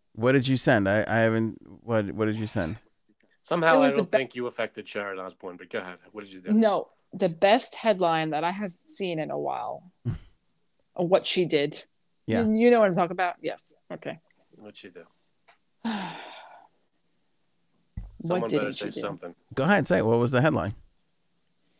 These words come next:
Speaker 3: Um, Sharon Osbourne uses, um, like, what, did she use ra-, no, she didn't use racist terms, right? Did she?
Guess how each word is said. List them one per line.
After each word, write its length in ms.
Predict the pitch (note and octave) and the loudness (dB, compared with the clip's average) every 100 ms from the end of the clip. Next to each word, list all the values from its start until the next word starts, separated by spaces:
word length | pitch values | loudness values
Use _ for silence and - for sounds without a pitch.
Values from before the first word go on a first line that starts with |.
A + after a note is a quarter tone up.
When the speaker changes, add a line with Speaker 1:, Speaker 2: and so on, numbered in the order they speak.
| _ _ _ _ _ - | _ _ _ _ _ -4
Speaker 3:
Um, 760 | F#3+ F3+ F3+ F3 F3 F3 E3+ D#3 _ _ _ _ _ | 2 4 4 4 4 2 -2 -6 _ _ _ _ _
Sharon 440 | - - G#3 A3+ A3+ | -8 0 2 2 0
Osbourne 640 | - F3 F3 F3+ F3 E3+ | -2 -2 -2 -2 -2 0
uses, 840 | D#3+ F3 E3 F3 E3 D3+ - - - _ _ _ - - | 2 2 2 -2 -2 -2 -2 -4 -6 _ _ _ -20 -12
um, 560 | F3 E3 D#3+ D3+ D#3+ D#3+ _ _ - - _ _ _ _ _ _ _ _ _ _ _ _ _ _ _ - | -8 -4 -4 -4 -6 -10 _ _ -6 -6 _ _ _ _ _ _ _ _ _ _ _ _ _ _ _ -12
like, 260 | - - - | -8 -8 -12
what, 280 | - - - | -18 -16 -10
did 140 | G3+ | -8
she 140 | - G#3 | -4 0
use 200 | F3 D#3 | 0 0
ra-, 240 | D3+ G3+ - | 2 2 0
no, 160 | G3 | -4
she 160 | - C4+ | -2 0
didn't 100 | E4 | 6
use 220 | A#3+ G3+ | 8 8
racist 480 | E3 F3+ F3 D3 - | 8 6 6 -2 -6
terms, 300 | C#3+ - - | -8 -8 -2
right? 200 | G3 A#3 | 2 2
Did 160 | B3+ B3 | 0 -2
she? 300 | C#4+ C4+ | 0 0